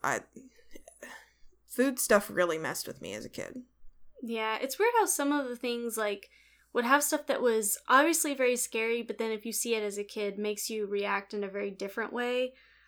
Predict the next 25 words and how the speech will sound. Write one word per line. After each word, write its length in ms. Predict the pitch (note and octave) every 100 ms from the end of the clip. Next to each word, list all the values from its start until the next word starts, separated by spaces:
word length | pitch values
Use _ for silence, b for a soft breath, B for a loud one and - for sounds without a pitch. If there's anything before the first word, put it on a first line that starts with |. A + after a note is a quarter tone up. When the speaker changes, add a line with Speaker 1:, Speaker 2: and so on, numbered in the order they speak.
| b _ A3
Speaker 2:
Like, 420 | A3 G3+ G3 - _ _ _ _ _ _ _ _ _ _ _ -
I 220 | D4 G#4+ - _ _
think 260 | C4 E4 G4
it 140 | G4+
was 160 | E4+ E4
from 260 | - D4+ -
It, 340 | E4 F4+ - _ _ _ _ -
but 200 | B3 -
I 140 | -
honestly 580 | B3+ D4 D4+ D4+ C#4 C4
have 380 | A3+ A#3 G#3 A3
never 380 | A3 A3 A3+
watched 360 | G#3 G#3 G#3+ -
that 160 | A3 G#3
movie 280 | G#3 G#3+
all 220 | - G#3 G#3+
the 80 |
way 200 | G#3 G#3
through, 540 | G#3 G#3 G3+ G#3 G#3+ A3 _ _ _
'cause 220 | - A3
it's 200 | G#3 -
not 200 | F#4+ F#4
very 220 | A3+ G#3+ G3+
good. 360 | G3+ G3+ G3+ _ b b -
<laughs> 120 | C#4+